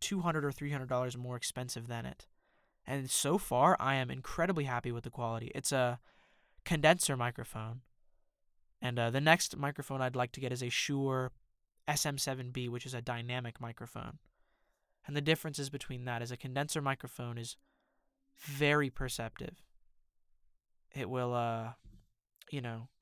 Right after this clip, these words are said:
if I, if I snap my fingers down to the left of it, it will pick that up. Maybe not as well as my voice that I'm speaking to you with right now, but it will still pick it up. And, uh, it just has more, it just abs-,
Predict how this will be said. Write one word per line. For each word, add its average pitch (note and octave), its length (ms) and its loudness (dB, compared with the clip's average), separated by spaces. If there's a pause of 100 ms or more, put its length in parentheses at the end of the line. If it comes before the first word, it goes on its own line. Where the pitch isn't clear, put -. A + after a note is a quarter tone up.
(120)
if - 140 -4
I, D3+ 320 6 (1120)
if - 960 -20
I C#3 80 -8
snap - 400 -2
my C#3 100 -6
fingers C3 640 -6 (1800)
down C#3+ 600 0 (180)
to C#3 140 -6
the B2+ 280 -2
left C#3 340 2
of A#2+ 100 -8
it, A#2+ 160 -6
it C#3+ 60 -2
will C3 120 -4
pick D3+ 220 -4
that C3 160 0
up. - 260 -4 (640)
Maybe F3+ 200 8
not D3 100 8
as C3+ 80 0
well B2+ 240 0
as B2 100 -4
my B2 320 -4
voice A#2+ 440 -4
that A#2 160 -2
I'm A#2 100 -6 (120)
speaking - 420 -4
to B2 120 -8
you A#2+ 100 -2
with B2+ 300 -4
right B2+ 260 0
now, B2+ 340 0
but B2+ 100 -2
it B2+ 80 -2
will C3 80 -4
still C#3 220 -4
pick - 240 -6
it B2+ 80 -4
up. A#2+ 240 -6 (720)
And, B2 180 -4
uh, B2 240 0
it C3 120 -6
just D3 160 -4
has C3+ 200 -4
more, C#3 320 2
it C#3 140 0
just - 240 -6
abs-, C#3+ 340 -4